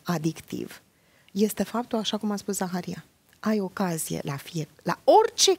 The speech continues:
clipă să ai a-, acces aproape instant la tot ce-ți dorești. Ori vă rog frumos, vă rog, spuneți-mi mie, așa, s-, s-, cum e, uh, eu vorbă în popor, și că să nu mor proastă. Uh, unde pe lumea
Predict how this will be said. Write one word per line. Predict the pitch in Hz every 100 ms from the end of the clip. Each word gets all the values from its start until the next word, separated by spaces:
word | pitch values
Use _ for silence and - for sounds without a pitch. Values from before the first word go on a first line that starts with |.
| -
clipă | 302 285 214 - 151 262 - _ - -
să | - 247
ai | 262
a-, | 233 220 _ - 196
acces | 196 - 208 185
aproape | 170 - 160 - - 302 381
instant | 294 - - 151 151 233 - -
la | 165 -
tot | 247 - -
ce-ți | - 175 -
dorești. | 143 110 110 - - _ _ _ - - -
Ori | 240
vă | 262
rog | 294 -
frumos, | 302 247 - - _
vă | 196 220
rog, | 240 220
spuneți-mi | - 208 214 233 202 185 - _ _ _ _
mie, | 285 180 - - 659
așa, | 381 269 311
s-, | - - _
s-, | - - - 247
cum | 233
e, | 233 214 - 190 -
uh, | 170 165 160 175
eu | 185
vorbă | 165 165
în | 156
popor, | 151 156 180
și |
că | -
să | - 508
nu |
mor | 285 175
proastă. | - 135 - - - - - - - - -
Uh, | - - _ 494
unde | 311 151 - -
pe | 160
lumea | 151 156 -